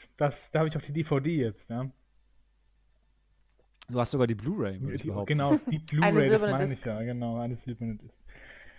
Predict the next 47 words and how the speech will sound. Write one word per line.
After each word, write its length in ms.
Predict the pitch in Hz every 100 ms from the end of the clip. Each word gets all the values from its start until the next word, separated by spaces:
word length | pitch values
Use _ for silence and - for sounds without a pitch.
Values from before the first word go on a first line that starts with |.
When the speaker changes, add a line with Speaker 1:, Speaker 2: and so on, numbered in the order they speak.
| - _ -
Speaker 1:
Ja, 180 | 226 -
das, 180 | - 160
da 100 | 175
haben 80 | 196
wir 80 | 226
Spaß 240 | 254 220
mit 140 | 254
gehabt. 180 | 180 156
Das 140 | 151 -
war 80 |
so 100 | 156
ein, 380 | 170 165 160 156
so 60 | 143
ein 120 | 160
Western-Film, 680 | 214 - - 160 - 139 135
der 120 | 131
gut 160 | 151
umgesetzt 500 | 156 196 139 120 -
ist. 280 | 117 - - - -
Mit 220 | 139 127
zwei 460 | - 139 135 143 139
Auftragskillern, 1000 | 147 175 - 151 - - 170 170 170 156 -
die 140 | - 135
halt, 340 | 135 135 131
ähm, 600 | 131 127 127 123 123 117 - _
jemand 280 | 139 127 117
jagen 360 | 131 160 170
sollen 440 | 156 156 160 156 156 _ _ _
und 300 | 131 127 -
dann 260 | 135 135 123
halt 220 | 131 127 _
so 60 |
eine 100 | 139
Reise 240 | 123 131 147
durch 140 | 147
die 60 | 147
ganzen 280 | 143 135 147
U 40 | 151
S 120 | 143
A 100 | 156
machen. 320 | 135 113 113
Das 80 | -
war 80 | 123 -
cool. 100 | 156 151 _
Speaker 2:
Es 140 | - -
war 80 | 139
mit 160 | 147